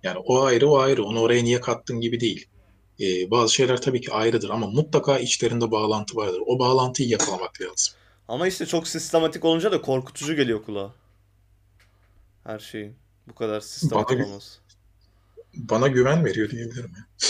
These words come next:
Speaker 2: Yani bilemiyorum abi. İnsan, e, biraz ne derler? E, özgür, e, hissetmek istiyor. Sanki
Speaker 1: Yani
Speaker 2: bu
Speaker 1: özgür-
Speaker 2: enerji olunca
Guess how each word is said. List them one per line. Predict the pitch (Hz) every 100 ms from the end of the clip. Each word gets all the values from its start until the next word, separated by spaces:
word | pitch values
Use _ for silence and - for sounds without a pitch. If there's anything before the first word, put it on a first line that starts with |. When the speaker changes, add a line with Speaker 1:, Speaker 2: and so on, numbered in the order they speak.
| - - - - - - - -
Speaker 2:
Yani | 110 107 113 131 123
bilemiyorum | 110 123 143 127 104
abi. | 101 113 123 123 _ _ _ _ _ _ _ _ _ _ _ _ _ _ _ _ _ -
İnsan, | 113 110 110 117 117 -
e, | 113 113 113 110
biraz | 117 123 113
ne | 117 127
derler? | 131 120 147 160 - - -
E, | 101 71 -
özgür, | - 127 123 127 147 135 - _ _
e, | 95
hissetmek | 107 120 123 - 120 120 117
istiyor. | - - 107 101 117 _ _ _ _ _ _ _ _ _ _ _ _ _ _ _ _ _ _ _ _ _ _
Sanki | - 131 135 151
Speaker 1:
Yani | 151
Speaker 2:
bu | 175
Speaker 1:
özgür- |
Speaker 2:
enerji | 160 165 170 170 170 190
olunca | 180 208 190 160 185 208